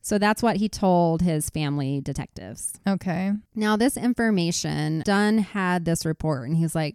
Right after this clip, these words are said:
Speaker 1: "What do I do with it? How do
Speaker 2: Mm-hmm.
Speaker 1: I get it out there?" Now, there was a man named Mark Furman. If any of you are familiar with the O J Simpson case, you might recognize him. I'm not super familiar. I didn't
Speaker 2: Mm-hmm.
Speaker 1: recognize him, but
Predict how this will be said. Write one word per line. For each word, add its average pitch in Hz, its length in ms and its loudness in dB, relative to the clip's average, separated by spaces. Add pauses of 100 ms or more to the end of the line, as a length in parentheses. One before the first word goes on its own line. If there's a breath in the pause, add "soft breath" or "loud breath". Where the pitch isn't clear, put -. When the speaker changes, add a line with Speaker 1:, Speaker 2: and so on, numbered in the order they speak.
Speaker 1:
"What 170 260 0
do 165 100 2
I 170 80 0
do 151 220 -6
with - 200 -12
it? - 220 -12
How 208 60 0
do 202 80 4
Speaker 2:
Mm-hmm. 185 400 4
Speaker 1:
I 175 80 4
get 160 180 -2
it 151 80 -4
out 156 200 -4
there?" - 280 -10 (180)
Now, 202 140 2
there 226 120 6
was 254 140 4
a 269 60 4
man 180 480 4
named 165 280 4
Mark 170 320 0
Furman. 165 580 0 (200)
If 180 160 -2
any 196 180 4
of 202 100 2
you 208 140 4
are 202 100 4
familiar 185 480 2
with 185 120 0
the - 100 -2
O 175 80 4
J 175 200 0
Simpson 175 380 -2
case, 180 300 -2
you 175 100 0
might 165 340 -2 (140)
recognize 170 540 -2
him. 175 280 2
I'm 190 280 2
not 165 260 -2
super 185 320 -2
familiar. 185 400 2
I 196 100 4
didn't 180 140 2
Speaker 2:
Mm-hmm. 180 60 0
Speaker 1:
recognize 175 400 0
him, 175 280 -2
but 185 580 0